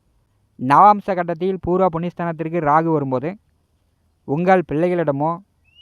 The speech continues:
பூர்வீக சொத்துக்கள் வழியிலோ மிதுன ராசி என்பர்கள் பகை ஏற்படுத்தி கொள்ளாமல் பார்த்துக்கொள்வது நல்லது. மிதுன ராசிக்கு ஒன்பதாவது வீட்டிலே சனி பகவான் அமர்ந்திருக்கிறார். அவர் வந்து வக்கரகதியில் பின்னோக்கி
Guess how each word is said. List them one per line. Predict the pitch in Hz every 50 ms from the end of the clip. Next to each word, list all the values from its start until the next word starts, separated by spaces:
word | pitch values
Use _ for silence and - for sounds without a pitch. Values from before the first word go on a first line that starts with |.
| _ _ _ _ _ _ _ _ _ -
பூர்வீக | - 175 185 202 190 170 156
சொத்துக்கள் | 151 147 - 190 180 175 190 180 165
வழியிலோ | 151 147 139 131 143 156 170 175 202 _ _ _ _ _ _ _ _ _ _ _ _ _ _ _ _ _ _ _ _ _ _ _ _ _ _ _ _ _ _ - 135
மிதுன | 143 156 180 190 190 175 170
ராசி | 165 160 - 147
என்பர்கள் | 143 139 139 151 170 196 226 - _ _ _ _ _ _ _ _ _ _ _ _ -
பகை | 143 147 165 180 190 180 156 160
ஏற்படுத்தி | 165 160 170 156 143 151 139
கொள்ளாமல் | 139 139 139 147 170 160
பார்த்துக்கொள்வது | 151 143 143 143 143 139 131 131 131 147 165 147
நல்லது. | 127 120 113 113 - 208 220 _ _ _ _ _ _ _ _ _ _ _ _ _ _ -
மிதுன | 143 160 180 208 220 220 214 202
ராசிக்கு | 202 202 - 202 175 - 214 196
ஒன்பதாவது | 180 185 190 196 196 196 185
வீட்டிலே | 175 165 170 190 190 -
சனி | - 165 180
பகவான் | 180 190 185 180
அமர்ந்திருக்கிறார். | 165 165 165 160 147 156 156 165 170 - _ _ _ _ _ _ _ _ _ _ _ _ _ _ _ _ _ _ _ -
அவர் | 139 147 151 160
வந்து | 175 180 151
வக்கரகதியில் | 147 151 - 196 190 175 170 160 165 180 180 160 -
பின்னோக்கி | 151 156 165 175 175 160 165